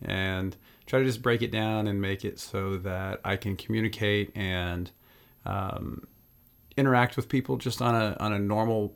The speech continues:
basic level. And that's always my message in the office is always, is always just to, just to reach that level where everybody gets it. You know, it's just a universal message. So, um,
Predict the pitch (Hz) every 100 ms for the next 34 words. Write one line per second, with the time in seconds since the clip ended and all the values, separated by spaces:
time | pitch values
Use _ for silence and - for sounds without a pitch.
0 | 113 110 107 - 107 95 98 113 131 123
1 | - 104 101 98 98 98 - 113 123 120
2 | 113 107 104 101 104 98 95 92 92 98
3 | 92 92 - - 92 90 85 92 98 95
4 | 90 90 - - - - 104 101 98 95
5 | - 98 95 87 71 - - 101 104 104
6 | - 92 92 92 95 92 92 90 90 -
7 | - _ _ _ _ _ _ 110 107 101
8 | 98 92 101 - - - - _ _ 107
9 | 95 90 95 - - 104 107 98 101 98
10 | 90 90 90 85 82 - - - - 104
11 | 98 - - - - - - 104 101 95
12 | 98 95 104